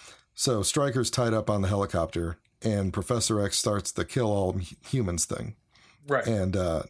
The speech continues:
Speaker 2: He,
Speaker 1: everybody
Speaker 2: he gets, he gets his hand out, like, he gets his hand free.
Speaker 1: Mm-hmm.
Speaker 2: Uh, and he's like, "Oh, he might get away." <laughs> And then he's like, "Nope, nope, nope. My
Speaker 1: So
Speaker 2: brain's gonna get melted."
Speaker 1: Yep.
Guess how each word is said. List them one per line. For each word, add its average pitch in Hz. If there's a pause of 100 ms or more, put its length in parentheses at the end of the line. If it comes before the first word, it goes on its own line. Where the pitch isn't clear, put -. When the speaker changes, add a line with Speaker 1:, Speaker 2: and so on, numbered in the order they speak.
(120)
Speaker 2:
He, 131
Speaker 1:
everybody 123
Speaker 2:
he 240
gets, 233
he 214
gets 220
his 180
hand 185
out, 104
like, 139
he 156
gets 180
his 151
hand 165
free. - (100)
Speaker 1:
Mm-hmm. 113 (640)
Speaker 2:
Uh, 147 (200)
and 143
he's 143
like, 135
"Oh, 254
he 185
might 180
get 156
away." 160
<laughs> -
And 185
then 156
he's 156
like, 160
"Nope, 311 (240)
nope, 254 (260)
nope. 160 (420)
My 269
Speaker 1:
So 294
Speaker 2:
brain's 175
gonna 160
get 160
melted." 143 (180)
Speaker 1:
Yep. 120